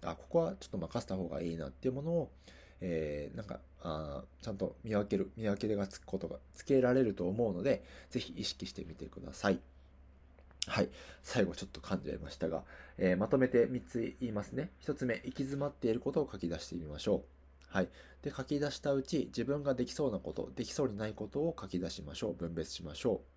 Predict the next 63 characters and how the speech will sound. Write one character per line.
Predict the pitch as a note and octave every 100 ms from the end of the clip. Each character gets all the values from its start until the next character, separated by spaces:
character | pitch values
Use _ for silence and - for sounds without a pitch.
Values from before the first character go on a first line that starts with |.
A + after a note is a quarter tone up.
| -
う。 | - - - -
三 | A#2+
つ | - B2
目、 | A2+ -
え | A2+ G#2
ー、 |
そ | G2
の | C3 B2
う |
ち、 | B2+ D3 -
で | B2
き | B3
そ | - E3
う |
に | B2+
な | B2+
い | B2+
こ | C#3
と | E3
は | -
誰 | G#2 G#2+
か | D2+
に | C#2
相 | - A2
談 | A2 G#2
す | -
る、 | F#2+
頼 | - G2
り | F#2+ G2
ま | F2+
し | G#2
ょ | F#2 - - - -
う。 |
そ | -
の | D#3
上 | D3+ D3+
で、 | D3+ -
自 | G#2
分 | A2 G#2
の | F#2+
で | G2
き | G#2
る |
こ | F#2 F2
と |
に | D#2+
集 | E2+ A2+ G2+
中 | G#2
し | G2 G#2
ま | F#2+
し | G2
ょ | D3+
う |
と | -
い | F2
う |
お |
話 | E2 C#2+ -
で | D2
す | -
ね。 | G#2 - - - - - - - - - - - - - -
は | -
い。 | A#2 -